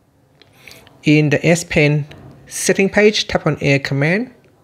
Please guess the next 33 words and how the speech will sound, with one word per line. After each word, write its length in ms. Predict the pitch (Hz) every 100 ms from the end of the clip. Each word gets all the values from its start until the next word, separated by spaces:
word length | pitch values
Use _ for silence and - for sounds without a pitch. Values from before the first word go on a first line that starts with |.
| _ - _ - - - _
Then 420 | - 151 175 220 190
we 180 | 165
scroll 300 | 160 - 151
down 420 | 147 160 202 233 - -
and 360 | 151 139 131 131
tap 280 | - 170 -
on 200 | 151 - -
Open 440 | 143 - 160 - -
Air 180 | 143 135
Command 500 | 139 135 131 147 151
with 320 | 147 165 -
Pen 220 | - 131 123
button. 360 | 135 - 220
So 160 | - 151
tap 160 | -
on 80 | 175
the 60 | 151
toggle 320 | - 143 143
button 440 | - - 208 202 - - - - - _
to 140 | - 151
turn 200 | - 151
this 160 | 151
on, 300 | - 170 220 - - _ _ _
or 240 | - 139 139
tap 260 | - 170
on 80 | 151
the 80 | 135
toggle 340 | - 143 139
button 300 | 131 151 185 170
to 180 | 147 135
switch 320 | - 143 139
it 80 | 117
off. 260 | 117 -